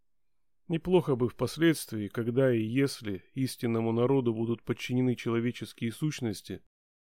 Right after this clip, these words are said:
заставить их пошить такие же грузила в изрядно достаточном количестве.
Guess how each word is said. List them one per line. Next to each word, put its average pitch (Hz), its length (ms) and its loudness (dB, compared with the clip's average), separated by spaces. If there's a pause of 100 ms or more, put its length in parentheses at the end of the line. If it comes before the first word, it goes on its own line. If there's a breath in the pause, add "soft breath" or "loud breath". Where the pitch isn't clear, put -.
(200)
заставить 147 720 -2
их 143 220 -2
пошить 143 480 -2
такие 143 380 0
же 117 180 0
грузила 123 720 2 (100)
в 117 120 -4
изрядно 127 460 2
достаточном 117 720 -2
количестве. 98 840 -4